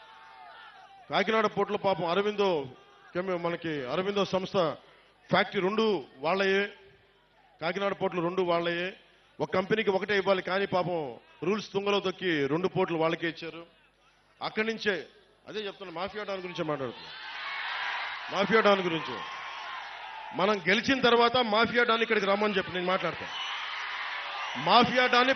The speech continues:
పిఠాపురంలో అడుగు పెట్టమని చెప్పండి నేను వచ్చిన తర్వాత.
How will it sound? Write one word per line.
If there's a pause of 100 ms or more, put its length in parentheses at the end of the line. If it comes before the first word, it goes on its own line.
పిఠాపురంలో
అడుగు
పెట్టమని
చెప్పండి
నేను
వచ్చిన
తర్వాత.